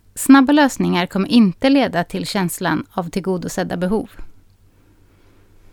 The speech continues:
En jobbig känsla som dövas med ett glas vin till exempel kommer ju inte att försvinna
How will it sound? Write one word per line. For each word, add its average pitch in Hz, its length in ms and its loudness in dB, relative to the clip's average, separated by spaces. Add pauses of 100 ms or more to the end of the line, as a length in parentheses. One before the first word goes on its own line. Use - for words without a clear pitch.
(1400)
En 269 200 10
jobbig 320 280 4
känsla 311 440 2
som 196 200 0
dövas 180 440 2
med 180 200 4
ett - 140 -8
glas 196 320 -4
vin 339 300 4
till 311 140 0
exempel - 600 -4 (260)
kommer 285 320 10
ju 311 100 12
inte 285 200 6
att 160 60 -4
försvinna 214 600 2